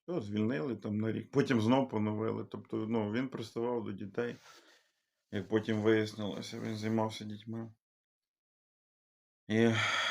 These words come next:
приходить так, і мені приходилося з ним в райадміністрацію,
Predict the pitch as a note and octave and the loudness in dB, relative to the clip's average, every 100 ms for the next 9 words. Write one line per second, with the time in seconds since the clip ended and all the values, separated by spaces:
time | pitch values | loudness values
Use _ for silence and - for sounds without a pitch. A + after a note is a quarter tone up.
0 | - - - - - - - - - - | -2 -4 -6 -6 -8 -8 -10 -10 -14 -10
1 | A#2 - D#3+ D#3 A2 - A#2 A#2+ A2+ A#2 | -10 -4 -2 -2 -4 -8 -8 -4 0 2
2 | C3+ D3+ D3 - C3+ A#2 A2+ A2+ A#2 B2 | 0 -2 -6 -4 -2 0 -2 -4 -10 -8
3 | B2 A2 B2 B2+ B2 G#2 - A#2+ B2+ - | -6 0 2 4 2 0 -2 0 0 -4
4 | G#2+ | -12